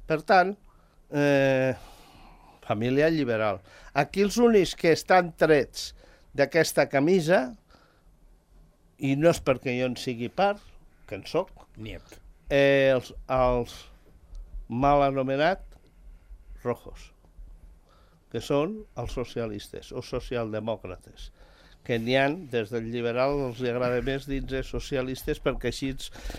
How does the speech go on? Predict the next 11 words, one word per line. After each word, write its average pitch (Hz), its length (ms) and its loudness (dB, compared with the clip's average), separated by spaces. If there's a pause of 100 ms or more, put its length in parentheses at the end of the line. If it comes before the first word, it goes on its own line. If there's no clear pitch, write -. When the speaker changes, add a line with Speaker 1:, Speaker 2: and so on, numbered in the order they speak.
(140)
Speaker 1:
es 120 200 -6
marginen 131 600 -4
una 120 200 -2
mica 113 320 -6
més. - 300 2 (1000)
I 110 120 -8
no 104 120 -6
som 113 200 -6
socialistes, 127 720 -4
som 113 220 -4
socialdemòcrates. 107 1120 -6